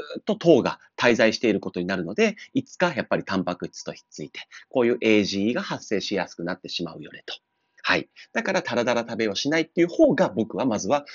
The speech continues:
改善策としてはいいんじゃないかなと。あとはもう一個ですね。やっぱり運動をちゃんとしましょうってことですね。その、血液中に糖が溢れてしまう理由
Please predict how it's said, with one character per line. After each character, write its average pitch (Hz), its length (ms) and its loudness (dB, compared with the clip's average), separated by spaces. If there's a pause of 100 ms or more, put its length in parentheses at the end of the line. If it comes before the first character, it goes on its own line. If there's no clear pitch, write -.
(160)
改 107 240 2
善 95 160 -2
策 - 240 -10
と 87 80 -16
し - 80 -10
て 254 60 -2
は 240 60 0
い - 60 -2
い 113 80 4
ん 98 40 4
じ 90 100 -2
ゃ - 20 -4
な 76 100 -12
い 76 60 -18
か - 100 -16
な - 140 -20
と。 - 80 -18 (500)
あ 285 120 4
と - 120 2
は 98 160 0
も 147 160 0
う 147 40 2
一 - 40 -2
個 - 120 -10
で - 60 -14
す - 120 -10
ね。 139 140 -6 (100)
や 190 80 0
っ - 20 0
ぱ 269 60 2
り 185 180 2
運 247 300 4
動 226 220 2
を 214 100 2
ち - 80 -10
ゃ 208 60 -2
ん 180 40 -2
と - 60 -8
し - 160 -4
ま 113 100 0
し 113 120 -2
ょ 117 40 0
う - 20 0
っ - 20 -4
て - 80 -18
こ - 80 -16
と - 80 -20
で - 60 -20
す - 100 -10
ね。 233 160 -6 (960)
そ 156 120 0
の、 143 460 2
血 190 280 2
液 339 160 2
中 277 180 -2
に 262 200 2
糖 277 180 2
が - 260 -2
溢 135 120 -2
れ 139 100 0
て - 80 -6
し - 160 -4
ま 80 80 -6
う 76 80 -8
理 73 120 -10
由 - 200 -12